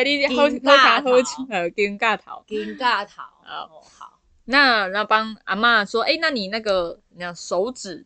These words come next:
Speaker 1: 这边自己这样子搓搓揉揉这样子，那你手指头、脚趾头要怎么说？
Speaker 2: 指头啊。
Speaker 1: 呃。
Speaker 2: 卡指头啊，手指头啊。
Speaker 1: 指头啊。
Speaker 2: 大指头啊。
Speaker 1: <laughs> 大指头啊。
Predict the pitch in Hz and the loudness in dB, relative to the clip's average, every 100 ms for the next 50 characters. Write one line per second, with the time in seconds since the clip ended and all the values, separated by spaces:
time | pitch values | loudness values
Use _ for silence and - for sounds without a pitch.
0 | _ 180 175 170 175 180 151 139 175 160 | _ -10 -8 -8 -10 -16 -12 -6 -6 -8
1 | 147 - - 233 254 254 240 254 220 180 | -16 -12 -6 -4 -2 -2 -2 -2 -2 -2
2 | 202 165 156 185 170 147 147 196 190 175 | -2 -4 -4 -6 -8 -14 -16 -6 -6 -6
3 | 165 170 208 190 175 143 151 - - 165 | -4 -4 -4 -8 -10 -8 -10 -12 -8 -6
4 | 190 175 170 147 156 - - - - _ | -6 -10 -10 -10 -10 -12 -18 -18 -20 _
5 | _ _ _ _ _ _ _ _ _ _ | _ _ _ _ _ _ _ _ _ _
6 | _ _ _ _ _ _ 254 254 220 262 | _ _ _ _ _ _ -10 -2 4 6
7 | 208 - _ _ _ _ _ - 180 175 | 4 0 _ _ _ _ _ -8 -2 -2
8 | 160 160 156 156 233 285 330 226 254 240 | -2 -2 -4 0 0 0 0 4 4 4
9 | - 269 269 262 208 240 190 - _ _ | 2 -6 -6 0 4 4 2 -4 _ _
10 | _ _ _ _ - 339 339 349 - 349 | _ _ _ _ -8 -6 -6 -2 2 4
11 | - 415 370 269 302 269 262 - - - | 4 4 6 8 8 6 2 -10 -18 -20
12 | - 214 254 349 302 302 247 339 320 | -6 0 2 2 4 6 4 2 -2